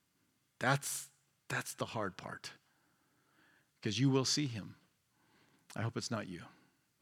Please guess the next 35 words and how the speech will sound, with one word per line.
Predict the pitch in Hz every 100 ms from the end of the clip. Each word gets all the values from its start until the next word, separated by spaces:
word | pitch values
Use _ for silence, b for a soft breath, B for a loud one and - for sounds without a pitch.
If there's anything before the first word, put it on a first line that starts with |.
| b b b
Let's | - 156
keep | 190 147
reading | 185 160
verses | 156 151 147
sixteen | 175 - 180 160
and |
seventeen. | 143 170 165 165 139 117 101 - _ _ _ _ _ _ _ _ _ B B B B
"I, | - 160 180
Jesus, | 131 156 175 160 185 -
have | 147 139
sent | - 180 185 185 -
my | 143 151
angel | 139 170 165 165
to | 139
testify | 135 180 170 160 165 160
to | 151 151
you | 151 160
that | 135 147
these, | 156 - - - - -
uh, | 131 120 110 - - -
to | -
you | 160 151 143
these | 143 139
things | 160 143 143 - 143
in | 139
the |
churches." | 131 143 131 113 98 - - _ _ -
Again, | 120 139
the | 113
churches | - 151 135 120
to | 120
have | 113 131
this | 120 110
book, | - 98 -
right? | 95 120